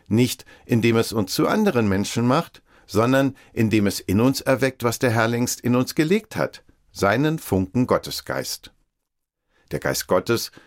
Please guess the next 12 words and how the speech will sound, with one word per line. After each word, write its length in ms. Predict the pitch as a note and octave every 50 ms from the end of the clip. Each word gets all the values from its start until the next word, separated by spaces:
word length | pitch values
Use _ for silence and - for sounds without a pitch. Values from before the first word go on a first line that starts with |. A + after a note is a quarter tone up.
| _ _ _
ist 240 | - E3 - - -
kein 180 | - - D#2 D2+
Sturm, 420 | - - - G#2 A2 A2+ A2 A2
der 120 | G2+ G#2 F#2+
uns 180 | F#2+ F#2 -
überrollt, 600 | - G2 G2+ G2 G2 F#2+ C3 D#3 D3+ - - - - _ _ _ _
sondern 480 | _ - F2 G#2+ G#2+ A2 G#2+ G#2+ G#2+ -
ein 200 | - A#2 A#2+ -
Atemzug, 680 | - D3 F3+ F#3+ - C3+ G2+ - - - - F2 D2 -
der 140 | - F2+ E2
uns 160 | F2+ F2 -
aufrichtet. 840 | - - C#3+ E3 - - - - - - - - - - - -